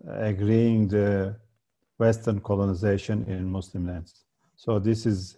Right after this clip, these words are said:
a connection between why Turkey is still, I mean, supporting the Arab Spring, et cetera, because we support, I mean, independence is good for us. We don't, uh, want colonization in these Arab territories or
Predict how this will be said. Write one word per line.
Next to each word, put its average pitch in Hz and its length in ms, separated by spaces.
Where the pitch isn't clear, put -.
a - 100
connection 104 600
between 95 640
why 104 240
Turkey 101 500
is 87 240
still, 98 560
I 92 80
mean, 92 160
supporting 92 560
the 92 80
Arab 90 480
Spring, 95 400
et 90 80
cetera, 92 440
because 90 440
we 85 100
support, 98 540
I 110 100
mean, 92 420
independence 107 840
is 98 200
good 104 260
for 90 220
us. - 280
We 101 140
don't, 90 320
uh, 90 80
want 90 320
colonization 90 920
in 85 120
these 87 360
Arab 87 340
territories 90 500
or 85 240